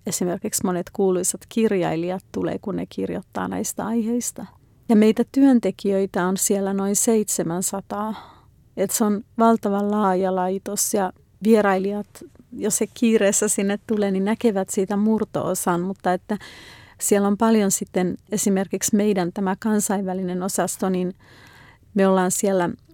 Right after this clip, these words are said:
hallinnon rakennuksessa, että siellä on paljon sit sellaisia osastoja, että meistä tietää sit vaan ne ihmiset, jotka on meidän kanssa tekemisissä. Ja tää Yad Vashemin kristityt ystävät-osasto, niin perustettiin tänne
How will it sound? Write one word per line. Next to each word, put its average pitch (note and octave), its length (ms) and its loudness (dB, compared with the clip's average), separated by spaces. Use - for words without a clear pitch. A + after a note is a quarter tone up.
hallinnon F#3+ 580 4
rakennuksessa, F3+ 960 -2
että - 200 -6
siellä G#3 180 0
on G3+ 100 0
paljon G#3+ 320 2
sit - 160 -4
sellaisia F#3 580 0
osastoja, F3+ 580 0
että F#3 340 -2
meistä F#3+ 380 -2
tietää F#3 400 -2
sit G3 260 -4
vaan B3 200 4
ne G3+ 80 2
ihmiset, G3 480 -2
jotka F#3 280 -2
on F#3 260 -2
meidän F#3 340 -4
kanssa F#3 240 -4
tekemisissä. G3 760 -4
Ja G#3 140 0
tää G#3 200 0
Yad A3 280 4
Vashemin G3+ 400 0
kristityt G#3+ 680 -2
ystävät-osasto, F#3+ 1120 -2
niin G3 220 0
perustettiin A#3 760 2
tänne F#3+ 220 -2